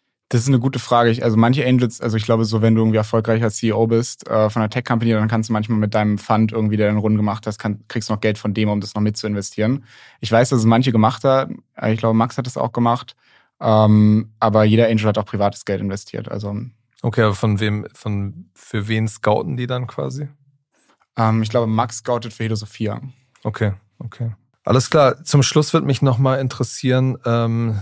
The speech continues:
Speaker 2: sozusagen, du, du startest jetzt deine, deine erste, äh, Firma.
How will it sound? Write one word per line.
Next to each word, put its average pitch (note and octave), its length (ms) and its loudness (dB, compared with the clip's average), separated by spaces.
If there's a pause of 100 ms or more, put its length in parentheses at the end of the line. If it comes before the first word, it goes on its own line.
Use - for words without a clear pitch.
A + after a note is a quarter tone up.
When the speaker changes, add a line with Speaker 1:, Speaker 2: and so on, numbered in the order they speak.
Speaker 2:
sozusagen, A2+ 500 -4
du, A2 220 -2
du A2 100 -8
startest B2 320 0
jetzt B2 200 -6
deine, A2+ 280 0
deine A2+ 240 0
erste, A#2 720 0
äh, A2 140 -2
Firma. C3+ 640 0